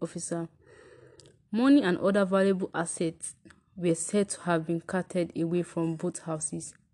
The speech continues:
Federal government to sanction returning travelers who fled quarantine facilities. The federal government is set to sa-, sanction returning travelers who fled quarantine facilities.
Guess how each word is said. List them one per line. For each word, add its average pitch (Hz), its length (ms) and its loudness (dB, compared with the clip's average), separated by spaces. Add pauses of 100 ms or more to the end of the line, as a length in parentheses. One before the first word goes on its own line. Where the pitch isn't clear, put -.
(1000)
Federal 269 400 4
government 226 380 0
to 180 100 -6
sanction 196 400 -4
returning 185 400 -4
travelers 175 460 -4
who 185 160 -8
fled 175 500 -4 (100)
quarantine 165 840 -2
facilities. 170 960 -6 (1400)
The 226 60 -2
federal 330 420 2
government 214 680 2
is - 140 -4
set 175 340 -2
to - 80 -14
sa-, - 240 -8 (180)
sanction 233 720 -4
returning 202 460 -4
travelers 170 640 -2 (400)
who 226 160 -2
fled 202 420 -4
quarantine 185 640 -4
facilities. 175 840 -2